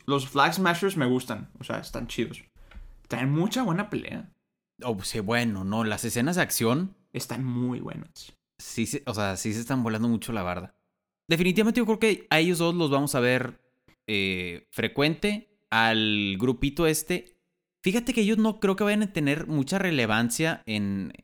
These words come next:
Speaker 2: en sí en el universo. Simplemente vas, van a ser como los malos
Speaker 1: De la
Speaker 2: de,
Speaker 1: temporada.
Speaker 2: de la, ajá, de la temporada.
Speaker 1: Sí, yo también creo eso.
Speaker 2: O sea, los que les den conflictitos, los que los hagan batallar un poquito,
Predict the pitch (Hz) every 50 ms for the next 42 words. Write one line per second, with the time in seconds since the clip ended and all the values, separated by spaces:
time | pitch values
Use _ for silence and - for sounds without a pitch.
0 | _ - 101 98 95 95 - 113 117 131 143 156 156 139 113 101 107 120 131 -
1 | - 143 147 139 123 143 135 139 139 135 - 147 143 135 127 120 120 - - -
2 | 127 113 123 123 - 131 120 - 135 127 113 104 101 101 - 120 117 117 117 127
3 | 135 156 175 175 - - - _ _ _ _ _ _ _ _ _ _ _ _ _
4 | - 151 151 143 104 147 139 110 - 139 135 120 95 92 90 90 - - _ _
5 | _ 113 113 110 110 104 - 120 110 - - 101 90 - 104 101 104 - 113 101
6 | - 107 98 90 82 - - _ _ _ - - 117 95 - - - - 127 123
7 | 123 123 120 113 107 107 - - - _ _ _ _ _ _ _ _ _ _ _
8 | - - - - 113 110 107 107 113 - - 120 113 113 110 123 127 117 - 151
9 | 156 147 - 139 - - - 175 180 175 - - 196 190 190 190 - - - -
10 | _ _ - 120 120 117 - 135 120 117 - 123 127 147 156 156 156 - 123 120
11 | 127 135 151 143 - 131 147 170 - - - 208 214 208 -